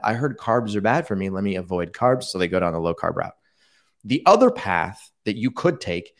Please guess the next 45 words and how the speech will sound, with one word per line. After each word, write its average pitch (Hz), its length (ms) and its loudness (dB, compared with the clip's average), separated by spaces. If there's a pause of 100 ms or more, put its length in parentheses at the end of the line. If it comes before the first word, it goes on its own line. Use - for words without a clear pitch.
(120)
is 107 160 -8
to 120 80 -2
go 110 140 4
down 110 180 2
the 98 60 2
plant-based 95 1040 -4
route. - 460 -6 (280)
And 120 140 -2
the - 40 2
plant-based 117 640 0
route 92 420 0
is 120 140 -4
actually 101 760 -4
high 110 880 -2
in 90 220 -4
carbs, - 520 -8 (500)
okay? 120 200 0 (420)
I 190 200 4
like 220 220 6
to 175 80 -2
think 156 260 -2
of 113 120 2
it, 107 100 4
rather 113 320 2
than 101 480 -4
s-, - 140 -12
talking 113 320 0
about 104 140 2
it 98 40 -2
as 87 80 -6
being 92 180 -6
a 85 40 -10
high 95 360 -4
carb 101 260 -4
diet, 104 180 -2
I 123 80 0
like 147 100 -4
to 143 60 -8
think 117 100 -4
of 104 40 -4
it 98 80 -4
as 90 60 -8
a 87 80 -4
low 92 480 -4
fat - 720 -4